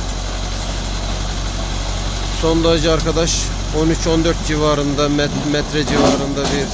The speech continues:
e, derinlikten suyun çıkabileceğini söyledi. Evet,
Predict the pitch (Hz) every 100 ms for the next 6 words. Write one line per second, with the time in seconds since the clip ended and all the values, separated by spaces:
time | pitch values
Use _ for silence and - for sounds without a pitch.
0 | - - - - - - - - - -
1 | - 113 117 117 117 113 113 110 113 135
2 | 139 143 139 - 143 143 - 139 127 -
3 | 139 131 135 135 139 135 135 131 - -
4 | - - - - 131 120 120 127 135 127
5 | 131